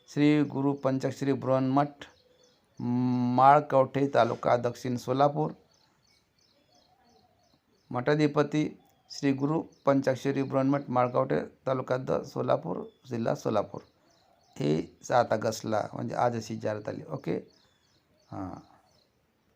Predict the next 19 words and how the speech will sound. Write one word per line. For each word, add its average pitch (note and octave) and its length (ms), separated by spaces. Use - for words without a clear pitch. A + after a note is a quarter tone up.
तर, B2+ 40
अ, B2+ 640
नेक्स्ट C3 520
जाहिरात C#3+ 380
आहे C#3 420
डॉक्टर B2+ 260
एन C3 260
जे C3+ 360
पाऊल C#3 320
बुडे C3 260
इन्स्टिट्यूट B2 420
ऑफ, A#2+ 240
अ, G#2+ 220
टेक्नॉलॉजी C#3 520
पॉलिटेक्निकचे B2 720
आहे, C#3 200
नारायण, A#2 360
नारायण A#2 520
कोणता? D#3+ 260